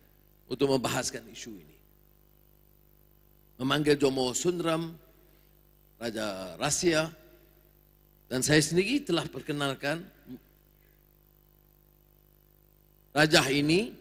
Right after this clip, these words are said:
untuk menunjukkan betapa jauhnya pendekatan kita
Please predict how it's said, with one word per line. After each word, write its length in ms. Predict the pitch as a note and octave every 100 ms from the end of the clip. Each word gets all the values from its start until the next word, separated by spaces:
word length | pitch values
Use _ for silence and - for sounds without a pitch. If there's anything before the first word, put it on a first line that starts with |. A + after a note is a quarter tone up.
| -
untuk 240 | D#3+ F3+ F3
menunjukkan 720 | F3 F3 F3+ E3 G3+ A3+ G3+
betapa 480 | E3+ - D#3+ E3+ E3
jauhnya 880 | C#3+ E3+ F#3+ A#3+ A#3+ F#3+ F3 A2+ - - - _ _ _ _ _ _ _ -
pendekatan 480 | D#3 D3+ D3 C#3 C#3
kita 400 | E3 D#3+ G#3